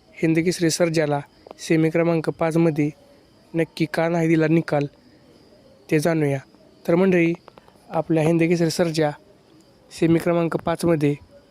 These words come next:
सुट्टा सेमी पास केला होता, पण मंडळी, आपल्या सर्जाने तोंडाला लॉबी टच झाला व त्यामुळे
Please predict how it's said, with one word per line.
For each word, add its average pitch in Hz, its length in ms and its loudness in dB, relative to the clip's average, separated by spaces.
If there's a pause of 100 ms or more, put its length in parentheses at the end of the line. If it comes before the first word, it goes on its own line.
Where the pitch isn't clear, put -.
(140)
सुट्टा 165 340 -2
सेमी 165 400 2 (640)
पास 156 200 -4
केला 160 200 0
होता, 156 280 -4 (720)
पण 165 120 0
मंडळी, 170 400 2 (560)
आपल्या 170 280 -2
सर्जाने 160 500 0 (1500)
तोंडाला 160 460 0 (540)
लॉबी 160 300 2
टच 151 180 0
झाला 151 300 0 (760)
व 160 180 2 (840)
त्यामुळे 165 400 2